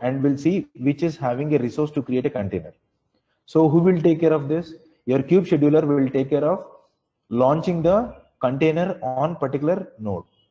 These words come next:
worker node. Your kube scheduler will decide, will take a decision on which particular worker node we need to launch, because it should see the resource, right? If you don't have resource here, then it will contact here.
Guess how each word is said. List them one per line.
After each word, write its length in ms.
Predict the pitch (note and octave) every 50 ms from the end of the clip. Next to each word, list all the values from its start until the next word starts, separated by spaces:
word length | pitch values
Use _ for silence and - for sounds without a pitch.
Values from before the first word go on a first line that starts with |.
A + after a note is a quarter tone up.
| _ _ _ _ _ _ _
worker 240 | G#2+ A2+ A2 - A#2+
node. 200 | G2+ F2+ D#2+ - - _ _ _ _ _ _ _ _ _ _ _ _ _ _ _ _ _ _ _ _ _ _ _ _ _ _ -
Your 140 | A2 A2+ A2+
kube 280 | A2+ C#3+ D#3 F3+ E3+
scheduler 480 | F3+ C#3+ A2 G#2+ A2+ G#2+ A#2 C#3 E3+ D#3
will 160 | A#2+ A#2 A2
decide, 400 | G#2+ C3 C3 - G#2+ G#2 A2+ -
will 140 | A#2+ B2 A#2+
take 200 | - C#3+ D3+ D3+
a 60 | C#3
decision 540 | A2 A#2+ C3+ C#3 C3 - - G#2 A#2 D#3 - _ _ _ _ -
on 200 | A2+ A#2+ B2 C3
which 180 | E3 F3 - - - C#3 C#3 _ _
particular 360 | - C3 C3+ D3 C3+ D3 C#3+
worker 300 | B2 A#2 A#2+ A#2 - C#3+
node 180 | C3 B2+ C#3+ C#3
we 100 | A#2+ A2+
need 120 | A2 A#2
to 80 | A#2 A#2+
launch, 220 | G2+ F2+ F2 - _ _
because 480 | G2+ B2+ B2 - D3 D3 G3 G#3 - - - _ _ _ _ _ _ _ _ _ _ _ -
it 140 | B2 D3 D3
should 140 | F#3+ F3
see 220 | - - F#3 F#3+ G3
the 140 | F3 F3 C#3+
resource, 340 | C#3 C3+ C3+ E3+ D#3 C3
right? 200 | A2+ G2+ A2+ C3+ - -
If 120 | A#2 A2
you 80 | - C3
don't 180 | B2+ C#3+ E3 E3
have 200 | D3+ C#3+ C3+ B2+
resource 280 | C3 B2 D3+ D#3 D3
here, 280 | - A#2+ A#2 C#3+ F#3+ - - - _ _ _ _ _ _ _
then 200 | - A2 D3 F3
it 120 | F3+ E3 D3
will 120 | D#3+ D3+
contact 400 | D3 - B2+ B2 A#2+ B2+ - -
here. 180 | A#2 F#2+ D2+